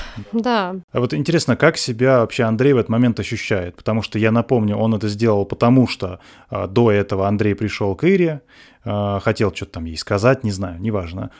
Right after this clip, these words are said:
Speaker 2: А Джон этот его выставил и врезал ему в живот. Но это один на один. Не то чтобы это красивое поведение,
Speaker 1: Мгм.
Speaker 2: но это один
Speaker 1: Потому
Speaker 2: на
Speaker 1: что
Speaker 2: один.
Speaker 1: всё-таки он ребёнок относительно
Speaker 2: Да,
Speaker 1: его.
Speaker 2: он
Speaker 1: Ну, мы понимаем, какой он ребёнок,
Speaker 2: Да, ну,
Speaker 1: конечно.
Speaker 2: ребёнок, не ребёнок, и в целом выяснять отношения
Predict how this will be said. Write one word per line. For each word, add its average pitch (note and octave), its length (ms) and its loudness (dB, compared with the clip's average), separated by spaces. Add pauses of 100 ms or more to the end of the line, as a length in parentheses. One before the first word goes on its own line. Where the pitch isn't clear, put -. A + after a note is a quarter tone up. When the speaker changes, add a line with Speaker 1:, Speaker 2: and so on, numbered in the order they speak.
(160)
Speaker 2:
А G#2 220 -2
Джон C#3+ 260 4
этот A2+ 260 0
его G#2 920 0
выставил G2+ 600 -2
и B2+ 180 0
врезал A2+ 340 2
ему F2+ 220 -6
в E2+ 40 -8
живот. F#2+ 460 -6
Но C#3 120 -2
это D#3+ 160 4
один D#3+ 220 4
на D#3 100 4
один. G2 440 -2
Не C#3+ 100 0
то D#3+ 100 6
чтобы A2+ 280 2
это F#3+ 180 4
красивое A2 380 2
поведение, G#2 440 0
Speaker 1:
Мгм. - 100 -2
Speaker 2:
но F#3 60 4
это E3+ 160 4
один D3+ 180 6
Speaker 1:
Потому A#3 140 8
Speaker 2:
на A3+ 60 6
Speaker 1:
что F#3+ 100 0
Speaker 2:
один. A#3+ 100 0
Speaker 1:
всё-таки - 160 -6
он G3+ 140 -2
ребёнок G3+ 460 -4
относительно G3+ 460 -8
Speaker 2:
Да, A3+ 100 4
Speaker 1:
его. B3+ 100 2
Speaker 2:
он D4+ 80 6
Speaker 1:
Ну, A#3 80 6
мы B3 80 2
понимаем, C4 400 2
какой - 240 -8
он F#3+ 60 -4
ребёнок, F#3 420 -6
Speaker 2:
Да, D3 80 8
ну, E3 140 10
Speaker 1:
конечно. D#3+ 180 2
Speaker 2:
ребёнок, D#3 420 4
не D3+ 80 4
ребёнок, B2+ 380 4
и - 20 -8
в - 80 -12
целом A2 340 4
выяснять G2+ 320 0
отношения F#2 800 -4